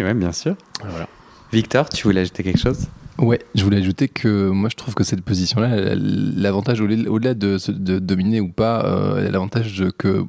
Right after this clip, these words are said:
Speaker 3: si je me fais pénétrer comme ça, je contrôle le rythme. Que moi j'aime pas du tout quand on me baise, euh, genre vachement rapidement et avec des, avec des, des, enfin, de manière très saccadée, où genre tu sors et tu rentres vachement vite. Euh, donc là, euh, j'ai vachement plus de plaisir comme ça parce que je peux contrôler le rythme.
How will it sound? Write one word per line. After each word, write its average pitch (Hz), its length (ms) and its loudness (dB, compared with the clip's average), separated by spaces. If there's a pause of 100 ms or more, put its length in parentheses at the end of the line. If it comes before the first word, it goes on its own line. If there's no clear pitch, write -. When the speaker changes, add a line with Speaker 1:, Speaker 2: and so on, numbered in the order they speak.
Speaker 3:
si - 280 -4
je 82 120 -2
me 95 60 2
fais - 80 -12
pénétrer 98 320 2
comme 92 100 0
ça, 123 160 0
je 104 140 0
contrôle 104 340 0
le 92 60 2
rythme. 110 300 0
Que - 500 -12
moi 113 100 2
j'aime 92 200 0
pas 110 100 0
du 107 160 0
tout 127 160 -2
quand 98 260 -2
on 104 60 0
me 95 140 2
baise, 98 280 0
euh, 95 140 0
genre 95 180 -4
vachement 101 300 0
rapidement 107 580 0
et 98 120 0
avec 98 260 -2
des, 98 320 -4
avec 92 260 -4
des, 101 380 -6
des, - 60 -8 (540)
enfin, - 160 -4
de 98 120 0
manière 95 220 2
très - 140 -2
saccadée, 113 520 0 (500)
où - 20 -14
genre 95 200 -4
tu 95 180 -12
sors 101 340 0
et 90 40 -6
tu - 160 -6
rentres 98 320 -6
vachement 98 300 0
vite. 110 200 -4 (560)
Euh, 98 220 2
donc 95 220 0
là, - 80 0 (100)
euh, 95 260 2
j'ai 92 220 0
vachement 107 260 0
plus 123 140 0
de 107 40 0
plaisir 104 400 0 (140)
comme 92 140 0
ça 120 200 0
parce - 300 -2
que - 100 0
je - 100 -6
peux 107 120 -4
contrôler 98 360 0
le 90 80 2
rythme. - 140 -2